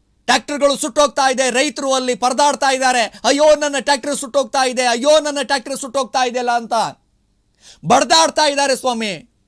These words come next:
ಎದಕ್ಕೆ ಹೇಳಿ? "ಹಿಂಗಾಗೋಗ್ಬಿಡ್ತು, ಹಂಗಾಗೋಗ್ಬಿಡ್ತು" ಅಂತ. ಬಾಗಲಕೋಟೆಯಲ್ಲಿ ಸಿಡ್ದೆದ್ದಿದ್ದಾರೆ ಇದೀಗ ಹೋರಾಟಗಾರರು. ನಾಳೆ ದಿನದಲ್ಲಿ,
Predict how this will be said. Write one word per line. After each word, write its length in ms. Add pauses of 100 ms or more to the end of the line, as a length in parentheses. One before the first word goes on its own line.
(200)
ಎದಕ್ಕೆ 380
ಹೇಳಿ? 320 (540)
"ಹಿಂಗಾಗೋಗ್ಬಿಡ್ತು, 840
ಹಂಗಾಗೋಗ್ಬಿಡ್ತು" 920
ಅಂತ. 180 (2000)
ಬಾಗಲಕೋಟೆಯಲ್ಲಿ 760
ಸಿಡ್ದೆದ್ದಿದ್ದಾರೆ 720
ಇದೀಗ 160
ಹೋರಾಟಗಾರರು. 880 (380)
ನಾಳೆ 600
ದಿನದಲ್ಲಿ, 720